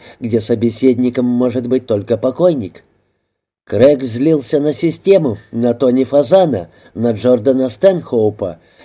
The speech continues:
и, главным образом, на самого себя. Он понимал, что, несмотря на многочасовую репетицию, держался отвратительно.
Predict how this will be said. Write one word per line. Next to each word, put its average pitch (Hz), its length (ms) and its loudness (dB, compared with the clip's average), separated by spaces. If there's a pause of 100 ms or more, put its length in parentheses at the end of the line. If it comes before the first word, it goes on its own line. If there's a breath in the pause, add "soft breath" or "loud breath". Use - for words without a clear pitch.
и, 147 120 0
главным 170 520 2
образом, 131 760 0
на 143 160 -2
самого 110 440 -2
себя. 135 460 0 (680)
Он 113 240 -2
понимал, 170 460 0
что, 123 220 -4
несмотря 120 520 -2
на 127 120 0
многочасовую 127 840 0
репетицию, 147 800 -4 (200 loud breath)
держался 113 600 0
отвратительно. 120 840 -4